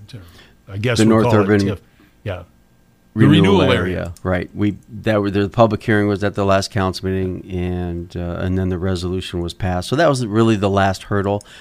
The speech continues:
Speaker 2: that allows us to, to do our tif agreement
Speaker 1: Mm-hmm.
Speaker 2: up there, as you know. And, uh, so that's done. We, uh,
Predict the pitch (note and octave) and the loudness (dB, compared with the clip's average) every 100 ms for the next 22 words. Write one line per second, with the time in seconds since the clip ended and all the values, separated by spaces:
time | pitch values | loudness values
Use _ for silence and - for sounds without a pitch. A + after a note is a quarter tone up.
0 | - G#2 G2+ G2 G2+ G2 F#2 G2 - - | -6 2 4 6 6 6 4 -2 -4 -6
1 | F#2 - - G2 F2+ F2 F#2+ F#2 F#2 F2 | -6 -6 -6 -4 -4 -4 -4 -2 0 -2
2 | F2 - G2 G2+ F2 F#2 F2+ F#2 G2+ F#2 | -4 -6 -6 -4 -2 -2 0 -2 -4 -4
3 | F#2 F#2 F#2 F#2 F2+ G#2 - - - - | -2 -2 -2 -2 -2 -6 -12 -20 -20 -20
4 | _ - F#2+ F#2+ F#2+ G2 F2+ G2+ F#2 F#2 | _ -10 -4 -2 0 -2 -4 -6 -8 -6
5 | - A2 A2 A#2+ - - A2 G#2+ G#2+ G#2+ | -2 2 4 2 0 -4 0 2 2 0
6 | G2 G2 G#2+ A2 A2 G#2+ - G2 G2+ G2+ | -2 -4 -2 0 0 -2 -4 -2 0 0
7 | G2+ | -2